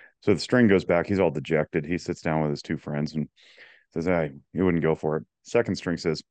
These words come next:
"Well, you just didn't do it the right way." So he goes up there and flips him a twenty and says, "Hey,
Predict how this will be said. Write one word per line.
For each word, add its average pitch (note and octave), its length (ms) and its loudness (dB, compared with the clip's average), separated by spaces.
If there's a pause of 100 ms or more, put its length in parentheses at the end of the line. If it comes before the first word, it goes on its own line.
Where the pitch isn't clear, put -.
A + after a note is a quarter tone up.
(640)
"Well, F#2 160 -6
you E2+ 80 -4
just F2 220 -8
didn't D2+ 280 -8
do F2+ 140 0
it E2 60 -4
the C#2+ 80 -8
right C2+ 160 -8
way." C2+ 240 -4
So - 120 -8
he E2+ 60 0
goes E2+ 160 4
up F2+ 120 0
there D#2+ 180 2
and D#2 180 -6
flips - 220 -2
him C#2+ 80 -6
a C2+ 40 -10
twenty G2+ 420 -2
and C2+ 100 -12
says, D2 200 -6
"Hey, F2+ 160 0